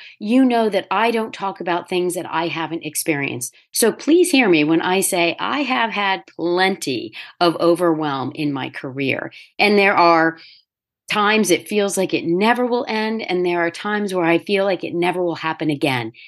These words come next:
And yet it does. So in my opinion, that is part of being an entrepreneur, right? There's going to be extreme highs, extreme lows, and hopefully a whole lot of steady middle. And that's really the goal and what I want to talk about today.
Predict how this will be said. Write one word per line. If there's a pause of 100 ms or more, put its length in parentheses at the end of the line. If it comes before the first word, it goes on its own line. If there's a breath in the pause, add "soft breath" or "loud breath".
(540 loud breath)
And
yet
it
does. (220 loud breath)
So
in
my
opinion,
that
is
part
of
being
an
entrepreneur,
right?
There's
going
to
be (120)
extreme
highs,
extreme
lows, (280 loud breath)
and
hopefully
a
whole
lot
of
steady
middle. (180 loud breath)
And
that's
really
the
goal (160 loud breath)
and
what
I
want
to
talk
about
today.